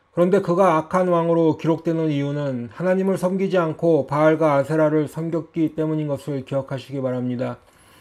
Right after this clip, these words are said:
우리의 인생도 마찬가지입니다. 우리는 저마다 다른 인생을 살고 있습니다. 공부를 많이 하는 사람도 있고 돈을 많이 버는 사람도 있으며 건강하게 장수하는 사람도 있습니다.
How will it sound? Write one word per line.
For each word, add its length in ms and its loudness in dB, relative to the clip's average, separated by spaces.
우리의 280 6
인생도 360 -2
마찬가지입니다. 1000 -6
우리는 320 2
저마다 340 2
다른 320 0
인생을 440 0
살고 260 -2
있습니다. 640 -6
공부를 300 4
많이 260 2
하는 240 0
사람도 380 0
있고 400 -6
돈을 260 2
많이 260 2
버는 240 2
사람도 340 0
있으며 480 -4
건강하게 540 0
장수하는 540 -4
사람도 640 -2
있습니다. 580 -6